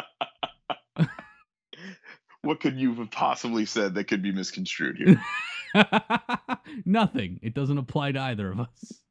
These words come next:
Speaker 1: You're so eloquent with your speech.
Speaker 2: I am,
Speaker 1: Um,
Speaker 2: aren't I? Um, yeah. So there's,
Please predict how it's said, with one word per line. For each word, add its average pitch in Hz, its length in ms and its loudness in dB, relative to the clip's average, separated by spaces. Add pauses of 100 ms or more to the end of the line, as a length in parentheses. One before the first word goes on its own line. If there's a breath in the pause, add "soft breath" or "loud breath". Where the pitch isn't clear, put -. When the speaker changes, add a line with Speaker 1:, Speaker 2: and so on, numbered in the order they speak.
(140)
Speaker 1:
You're 165 320 6
so 151 260 0
eloquent 123 500 -2
with 101 140 -6
your 98 100 -2
speech. - 440 -4 (340 loud breath)
Speaker 2:
I 139 220 6
am, 139 180 2
Speaker 1:
Um, - 20 -2
Speaker 2:
aren't 127 200 -2
I? 147 180 -4 (300 loud breath)
Um, 131 420 2
yeah. 143 380 0
So 131 240 0
there's, 127 260 0